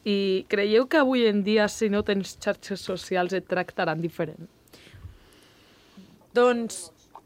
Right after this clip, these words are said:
Speaker 2: jo, jo penso que no et tractaran diferent perquè jo coneixo amigues que no tenen xarxes socials. Però sí que és veritat que, en plan, si fem referència a algo de les xarxes socials o el que sigui, memes, mm, àudios de TikTok, el que sigui, no ho entendran.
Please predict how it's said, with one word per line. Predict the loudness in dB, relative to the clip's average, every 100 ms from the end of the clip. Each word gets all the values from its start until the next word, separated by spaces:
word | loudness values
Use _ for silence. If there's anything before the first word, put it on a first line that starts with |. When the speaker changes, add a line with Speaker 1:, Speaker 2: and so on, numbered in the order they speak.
| _ _ _ _ -12
Speaker 2:
jo, | -4 -2 -2 -4 -6 -8
jo | -4 -2
penso | 2 0 0
que | 0
no | 0
et | 0
tractaran | -2 2 0 0
diferent | 0 0 0
perquè | 0 0
jo | 0
coneixo | -2 -4 -4
amigues | -6 -6 -8 -10 -12 -14
que | -12 -8
no | -4 -4
tenen | -2 -2 -2
xarxes | -2 -4
socials. | -8 -2 2 2 0 -14 -20 -20 -10 -2
Però | 0
sí | 0 0
que | -2
és | 0
veritat | -2 4 4 4 2 -10 -20 -18 -2
que, | 0
en | 2
plan, | 2 2
si | 0 -4
fem | -2 -2
referència | 0 0 2 2 0 -2
a | -2
algo | 0
de | -2
les | -2
xarxes | -4 -4 -6 -8
socials | -6 0 4 4 4
o | -4
el | -6
que | -8
sigui, | -4 -4 -2 -2
memes, | 0 0 0 -2 -4 -6 -16 -10
mm, | -6 -4 -2 -4 0
àudios | 4 6 4 2
de |
TikTok, | 0 -2 -2 0 0 -2
el | -6
que | -4
sigui, | -2 -2
no | -2
ho | -4
entendran. | -6 -10 -6 -6 -6